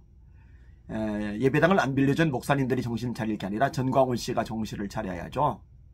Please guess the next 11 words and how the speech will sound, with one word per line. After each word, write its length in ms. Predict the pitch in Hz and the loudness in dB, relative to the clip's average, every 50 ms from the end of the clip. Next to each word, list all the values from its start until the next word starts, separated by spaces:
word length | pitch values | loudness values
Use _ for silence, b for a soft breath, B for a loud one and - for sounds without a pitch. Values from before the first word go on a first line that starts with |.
| - - - - - - - - - - - - - - - | -20 -20 -20 -20 -20 -20 -20 -20 -20 -20 -20 -20 -20 -14 -6
이런 240 | - 139 135 170 190 | 2 6 8 8 8
전광훈을 480 | - 147 143 147 160 151 147 147 147 135 | 8 6 6 8 8 6 6 6 2 0
추종하는 560 | - - - 143 131 131 135 170 220 233 - - - - - - - - - - - - | -2 0 0 4 4 4 6 4 4 2 0 -8 -20 -20 -20 -20 -20 -20 -20 -16 -6 -2
유선일 340 | 131 135 127 160 151 151 | 0 2 4 6 6 6
씨 140 | 143 - - | 4 2 2
같은 200 | 185 165 147 156 | 2 2 2 0
사람이 240 | 135 143 135 135 131 | 0 0 0 0 0
정신을 420 | - 123 110 110 101 - 107 104 98 | -2 -2 -4 -4 -2 -4 -4 -4 -4
차려야죠. 640 | - 101 92 90 87 87 85 - 127 135 113 - - - _ - - - - b b b b b b b | -6 -6 -8 -8 -8 -10 -8 -2 0 0 0 0 -4 -12 _ -20 -20 -20 -20 b b b b b b b
아나라는 640 | - 117 131 139 135 127 123 120 117 113 113 110 | 2 4 6 8 8 8 8 6 4 2 0 0
사람 320 | - - 127 160 196 202 | -2 2 4 4 4 4